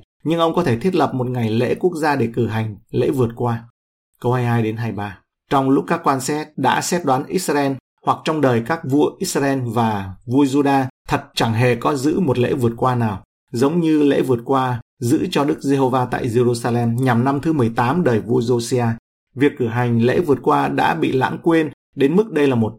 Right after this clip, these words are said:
lễ kỷ niệm đáng chú ý. Lễ vượt qua nhắc nhớ đến hành động cứu chuộc chính yếu trong cựu ước. Việc Đức Chúa Trời giải cứu dân Israel khỏi Ai Cập vào thời Môi-se, việc họ bỏ qua lễ vượt qua chứng tỏ rằng họ đã sao nhãng,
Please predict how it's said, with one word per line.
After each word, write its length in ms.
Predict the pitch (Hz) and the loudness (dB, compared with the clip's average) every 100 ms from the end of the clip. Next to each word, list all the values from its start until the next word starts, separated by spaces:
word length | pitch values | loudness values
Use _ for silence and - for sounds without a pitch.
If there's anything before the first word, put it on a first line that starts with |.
| 143 | -2
lễ 240 | 131 151 180 | 0 0 0
kỷ 140 | 127 | -2
niệm 300 | 98 117 117 | -2 -2 -2
đáng 200 | 123 113 131 | 0 0 0
chú 160 | 131 | -2
ý. 220 | 123 131 - _ _ _ _ _ - | 0 -2 -6 _ _ _ _ _ 2
Lễ 140 | 160 | 2
vượt 140 | 175 120 | 2 0
qua 200 | 151 143 | 0 0
nhắc 200 | 151 147 | -2 0
nhớ 160 | 139 | 2
đến 120 | 135 156 | 2 0
hành 220 | 131 113 | 0 0
động 220 | 127 135 | 0 -2
cứu 160 | 165 190 | -2 0
chuộc 160 | 143 117 | 0 0
chính 160 | 139 143 | -2 0
yếu 180 | 147 165 | 0 2
trong 220 | 139 127 | -2 -2
cựu 180 | - - | -4 -2
ước. 240 | 151 175 - _ _ _ - | -2 -2 -10 _ _ _ -4
Việc 260 | 127 135 | 2 2
Đức 100 | 165 180 | 2 -2
Chúa 80 | 190 | 0
Trời 160 | 151 | 2
giải 180 | 117 107 113 | 0 -2 0
cứu 160 | 127 | 0
dân 220 | 143 151 | 2 0
Israel 380 | 143 - 151 147 | -2 -4 -2 -2
khỏi 200 | 139 110 | -2 -6
Ai 140 | - 143 | -4 -4
Cập 220 | 147 120 113 | -2 -2 0
vào 500 | 120 117 110 104 - _ | 0 2 0 -4 -10 _
thời 340 | 131 127 113 | -2 2 2
Môi-se, 560 | 104 123 135 - 135 131 - _ _ | 2 2 2 2 0 0 -4 _ _
việc 220 | 127 139 | 2 2
họ 240 | 127 143 - | 2 -4 -2
bỏ 300 | 131 101 - | -2 -4 -2
qua 180 | 139 135 | 0 2
lễ 160 | 135 | 2
vượt 160 | 135 123 | 2 0
qua 200 | - 139 131 | 0 0 0
chứng 140 | 170 | 0
tỏ 160 | 185 117 | 2 2
rằng 160 | 117 113 | 2 -2
họ 140 | 117 | -2
đã 180 | 120 156 | -2 -4
sao 280 | - 143 135 | -2 -2 0
nhãng, 360 | 135 143 180 | -2 -2 -4